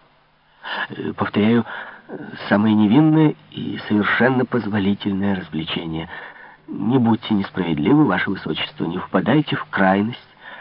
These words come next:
не преувеличивайте. Вас это не касается". "Как? Меня не касаются слухи о постоянных посещениях моей жены Гишем?" Нет, ваше высочество,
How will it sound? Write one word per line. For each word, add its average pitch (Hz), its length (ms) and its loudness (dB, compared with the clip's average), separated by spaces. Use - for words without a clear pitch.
не 107 120 0
преувеличивайте. 92 1000 -2
Вас 175 240 0
это - 180 -6
не 95 160 -6
касается". - 640 -12
"Как? - 260 0
Меня 175 500 8
не 226 120 2
касаются 196 560 0
слухи - 480 -2
о 165 80 4
постоянных 120 640 0
посещениях 110 800 -2
моей 110 340 2
жены 101 300 2
Гишем?" 98 580 -2
Нет, 113 560 -6
ваше - 240 -4
высочество, - 640 -10